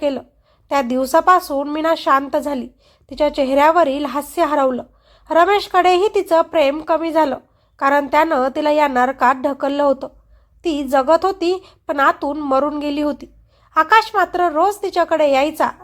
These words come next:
त्याच्या विकृत नजरेखाली मीना घाबरून जायची. रमेश तिला समजावत होता, पण त्यालाही स्वतःच्या असहायतेची जाणीव टोचत होती.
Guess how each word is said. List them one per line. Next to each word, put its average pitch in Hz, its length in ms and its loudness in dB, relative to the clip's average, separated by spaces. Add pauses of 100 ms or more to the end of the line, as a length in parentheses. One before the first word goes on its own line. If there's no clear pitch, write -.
(140)
त्याच्या 302 240 0
विकृत 294 380 -4 (100)
नजरेखाली 294 720 0
मीना 302 260 -2
घाबरून 269 460 -2
जायची. 262 380 -4 (480)
रमेश 277 420 -2
तिला 311 280 2
समजावत 302 680 2
होता, 311 300 2
पण 311 260 -2
त्यालाही 330 480 0
स्वतःच्या 330 640 2 (360)
असहायतेची 320 920 -2
जाणीव 277 400 0
टोचत 294 420 -4
होती. - 300 -8